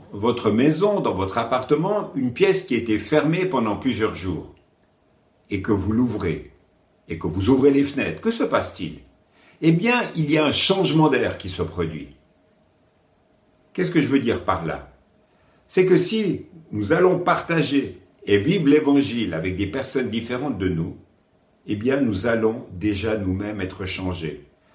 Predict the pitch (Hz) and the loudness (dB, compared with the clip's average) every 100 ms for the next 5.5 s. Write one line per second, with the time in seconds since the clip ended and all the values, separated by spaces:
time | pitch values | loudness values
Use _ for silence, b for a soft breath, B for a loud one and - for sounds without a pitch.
0 | b - 110 107 151 151 104 120 120 151 | b 0 0 4 2 4 2 2 2 2
1 | 117 90 - 104 127 110 107 - 143 160 | 0 -2 -4 -2 0 2 2 2 0 2
2 | 156 - 123 110 123 113 104 113 113 139 | 2 2 -2 -2 0 0 2 2 4 2
3 | 113 104 95 92 98 87 - 82 80 - | 2 -4 -2 -4 -4 -6 -6 -6 -8 -16
4 | _ _ _ _ _ _ - 95 156 160 | _ _ _ _ _ _ -16 -4 -4 -4
5 | 131 - 110 98 87 | -6 -2 -2 -2 -6